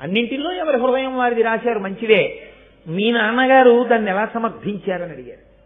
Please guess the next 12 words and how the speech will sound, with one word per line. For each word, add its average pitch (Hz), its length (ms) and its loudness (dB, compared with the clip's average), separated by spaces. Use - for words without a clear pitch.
అయితే - 140 -10
రాఘవనారాయణ 208 720 -6
శాస్త్రి 202 300 -8
గారు 190 120 -6
ఆ 151 180 -8
ఘట్టం 196 280 -10
తీసి 202 640 -10
యుద్ధకాండలోంచి 180 920 -6
చెప్పారు. - 420 -18
ఎంత 104 340 -16
గొప్ప 156 480 -4
భావన 185 460 -4